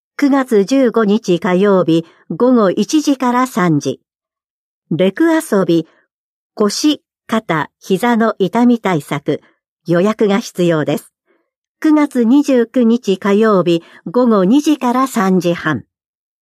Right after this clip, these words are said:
はつらつセンター関。電話三九二八の一九八七番。輪投げ、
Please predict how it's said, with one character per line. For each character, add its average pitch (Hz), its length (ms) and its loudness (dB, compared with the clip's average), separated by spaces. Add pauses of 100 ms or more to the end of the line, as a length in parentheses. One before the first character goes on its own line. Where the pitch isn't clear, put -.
(720)
は 202 180 -6
つ - 120 -4
ら 330 140 0
つ 330 120 -2
セ 294 200 -2
ン 247 80 2
タ 165 240 -2
ー 165 40 -2
関。 202 500 -4 (760)
電 185 360 0
話 180 180 -2
三 302 320 0
九 302 240 0
二 226 240 2
八 220 360 -4
の 185 220 -2
一 - 280 -4
九 277 240 0
八 160 320 -4
七 208 300 0
番。 139 280 -4 (880)
輪 175 180 -2
投 269 220 2
げ、 240 220 -2